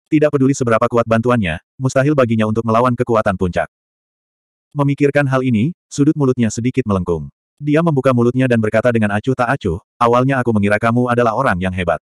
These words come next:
Siapa sangka kamu sebenarnya adalah seorang pengecut." Meski suaranya lembut, suaranya bergema di seluruh kota Tripod Timur. Nada suaranya penuh dengan penghinaan dan penghinaan.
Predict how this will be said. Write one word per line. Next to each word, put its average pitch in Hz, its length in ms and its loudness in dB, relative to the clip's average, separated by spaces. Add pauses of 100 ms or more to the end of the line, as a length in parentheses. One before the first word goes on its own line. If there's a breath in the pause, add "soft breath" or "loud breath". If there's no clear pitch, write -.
(380)
Siapa 143 380 0
sangka 139 320 -2
kamu 127 240 0
sebenarnya 110 500 0
adalah 107 220 0
seorang 123 320 0
pengecut." 92 340 -2 (800)
Meski 135 240 0
suaranya 131 460 2
lembut, 120 260 2 (160)
suaranya 139 420 2
bergema 113 300 0
di 110 80 -2
seluruh 120 320 0
kota 131 240 0
Tripod 110 240 -2
Timur. 82 400 -4 (240)
Nada 147 240 0
suaranya 131 400 2
penuh 123 240 0
dengan 110 240 0
penghinaan 117 480 0
dan 107 160 0
penghinaan. 92 480 -4